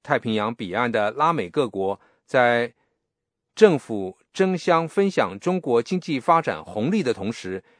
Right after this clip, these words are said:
也因为资源的快速消耗而引发担忧。有关详情，下面是美国之音记者宇宙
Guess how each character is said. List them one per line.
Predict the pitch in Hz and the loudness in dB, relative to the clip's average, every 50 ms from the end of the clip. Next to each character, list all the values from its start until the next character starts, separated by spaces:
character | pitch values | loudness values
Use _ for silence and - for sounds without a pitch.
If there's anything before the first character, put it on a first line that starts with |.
| _ | _
也 | _ 107 98 | _ -6 -4
因 | 104 117 127 | -2 -2 0
为 | 127 127 117 107 | 0 0 -2 -2
资 | - - 180 180 | -4 -6 -6 -2
源 | 160 131 113 113 | -2 0 0 0
的 | 107 117 110 110 | 2 0 0 0
快 | - - - 175 131 | -2 0 0 0 0
速 | - - 123 107 | -2 -6 -8 -10
消 | 92 - - 170 165 160 160 | -8 -2 0 2 2 2 2
耗 | - 180 160 107 90 - - _ _ _ _ _ _ | 0 0 0 0 -2 -6 -10 _ _ _ _ _ _
而 | - 101 101 104 107 113 - | -2 0 2 2 0 0 -4
引 | - 113 92 80 | -10 -12 -12 -8
发 | - 101 104 | -4 -4 -2
担 | 98 107 104 107 | 0 0 0 2
忧。 | 110 110 117 117 - _ _ _ _ _ | 2 2 2 0 -4 _ _ _ _ _
有 | - 98 | -12 -2
关 | 92 123 120 | 0 0 0
详 | 117 120 104 107 | 2 0 -2 -4
情， | - 104 98 98 101 107 - _ _ _ _ _ _ _ _ _ _ _ | -4 -6 -6 -6 -6 -8 -10 _ _ _ _ _ _ _ _ _ _ _
下 | - 113 | -2 -2
面 | 110 107 | -2 -2
是 | 101 - 110 107 107 107 | -4 -4 -2 -2 -2 -2
美 | 101 98 92 | -2 -4 -6
国 | 87 107 | -6 -6
之 | 104 117 120 | -4 -4 -4
音 | 123 123 | -4 -4
记 | - - | -6 -4
者 | 107 110 113 | -2 -2 -2
宇 | 127 113 80 73 - | -2 -6 -12 -12 -6
宙 | - 151 175 185 - | -2 -2 0 -2 -2